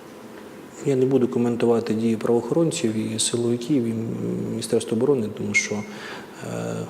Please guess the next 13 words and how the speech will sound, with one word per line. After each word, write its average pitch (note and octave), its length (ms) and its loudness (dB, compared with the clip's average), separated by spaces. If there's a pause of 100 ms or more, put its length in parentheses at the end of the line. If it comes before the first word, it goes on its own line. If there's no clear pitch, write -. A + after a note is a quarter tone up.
(580)
там A2+ 280 -2 (720)
дійсно A2 300 -2
є G#2+ 160 0
зовсім A2 280 0
інші A2+ 200 0
регламенти A#2 580 0 (220)
і G#2 380 -8
зовсім G#2+ 300 -4 (520)
інші A2+ 360 2 (240)
накази B2 380 0
надаються. G#2 540 -2
Що - 140 0
стосується A#2+ 680 2